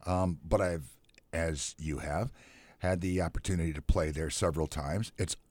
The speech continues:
always a treat. Uh, and it was a magnificent building.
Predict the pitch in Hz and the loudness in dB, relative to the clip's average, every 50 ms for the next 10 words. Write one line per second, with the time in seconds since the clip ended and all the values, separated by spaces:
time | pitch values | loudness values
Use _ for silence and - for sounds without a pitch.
0 | - - 113 110 113 110 123 117 104 98 85 85 76 - - - 92 78 80 127 | 6 10 12 12 12 12 12 12 12 12 8 4 0 0 0 0 2 2 2 0
1 | - - - - - - - - - - - - - - - 104 98 101 98 98 | -2 -4 -14 -16 -20 -20 -20 -20 -20 -20 -20 -20 -20 -6 0 2 4 6 8 8
2 | 95 95 92 90 92 - _ - - 95 104 104 104 104 101 - - _ _ _ | 8 6 6 4 0 -4 _ -6 0 2 4 4 4 2 0 -2 -6 _ _ _
3 | _ _ - _ - - 120 120 120 120 104 113 110 123 117 107 101 117 123 147 | _ _ -20 _ 2 6 8 8 8 8 8 8 8 8 6 8 8 12 12 12
4 | 143 151 139 - - 127 113 87 - 117 120 117 107 78 - - - | 12 12 10 12 10 8 8 10 10 12 12 12 12 8 4 -2 -6